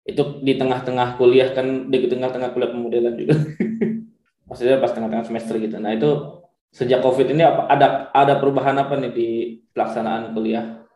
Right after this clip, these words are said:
pemodelan yang terus selain tentunya ya pasti apa presentasi jadi luring, eh, jadi apa sih, jadi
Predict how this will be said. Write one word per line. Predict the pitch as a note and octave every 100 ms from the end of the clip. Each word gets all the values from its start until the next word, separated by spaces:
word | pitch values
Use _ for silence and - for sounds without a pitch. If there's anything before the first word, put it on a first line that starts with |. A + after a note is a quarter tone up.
| _
pemodelan | A#2 A2+ A#2+ A#2+ A2+
yang | A2+
terus | - - -
selain | A2 A#2
tentunya | A2+ A2 G#2+ B2+ A#2+
ya | G#2+ G#2 - - _ -
pasti | - - A#2+ - - - -
apa | A2 A2+ A2+ - _ _ _ -
presentasi | A#2+ C3 A2 A2 C3
jadi | B2 A2+ A2
luring, | A2 A2 A#2 A2+
eh, | A#2+ A#2 G#2
jadi | G#2+ G#2+ A2 G#2+ - -
apa | - G#2
sih, | B2 - -
jadi | G#2+ G#2+ G#2 G#2 -